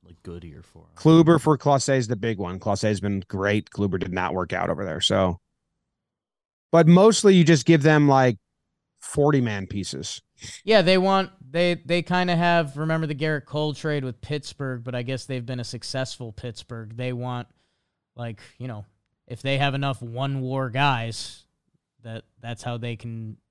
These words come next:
Speaker 3: assemble a roster around Jose Ramirez, basically.
Speaker 2: They're looking for average bodies, not
Speaker 1: They, they, like,
Speaker 2: studs.
Speaker 1: they tend to want some, like, quanti-, qual-, quantity over quality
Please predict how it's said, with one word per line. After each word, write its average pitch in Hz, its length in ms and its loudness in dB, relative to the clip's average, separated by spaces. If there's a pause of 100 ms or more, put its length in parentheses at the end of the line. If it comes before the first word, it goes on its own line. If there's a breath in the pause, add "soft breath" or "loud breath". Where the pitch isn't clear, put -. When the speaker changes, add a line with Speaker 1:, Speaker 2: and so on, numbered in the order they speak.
(120)
Speaker 3:
assemble 120 480 -8
a 117 60 -8
roster 117 460 -6
around 113 280 -8
Jose 117 280 -8
Ramirez, 110 600 -8
basically. 110 400 -8
Speaker 2:
They're 147 80 6
looking 156 160 6
for 135 160 4
average 135 540 4
bodies, 110 500 2
not 110 420 2 (580)
Speaker 1:
They, 120 200 -8
they, 110 320 -4
like, 123 320 0
Speaker 2:
studs. - 260 -8 (140)
Speaker 1:
they 123 120 -2
tend 120 260 -2
to 113 80 -4
want 107 360 -6
some, 110 160 -6
like, 101 200 -10
quanti-, 101 520 -6 (120)
qual-, 113 520 0 (280)
quantity 117 600 0
over 104 320 -8
quality 95 880 -6